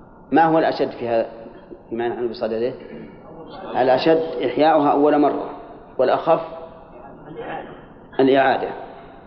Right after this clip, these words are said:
ومن فوائد الآية الكريمة أنه ينبغي للمستدل المناظر أن يأتي بالشيء الذي يقر به خصمه من أجل أن تقوم عليه الحجة.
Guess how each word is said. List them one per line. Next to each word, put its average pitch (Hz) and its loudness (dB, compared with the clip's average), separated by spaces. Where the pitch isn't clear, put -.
ومن 143 4
فوائد 151 4
الآية 135 2
الكريمة 143 0
أنه 120 -2
ينبغي 135 2
للمستدل 113 -6
المناظر 135 2
أن 123 0
يأتي 139 2
بالشيء 139 0
الذي 117 -2
يقر 135 2
به 123 0
خصمه 156 2
من 120 2
أجل 135 2
أن 120 2
تقوم 123 0
عليه 123 2
الحجة. - -10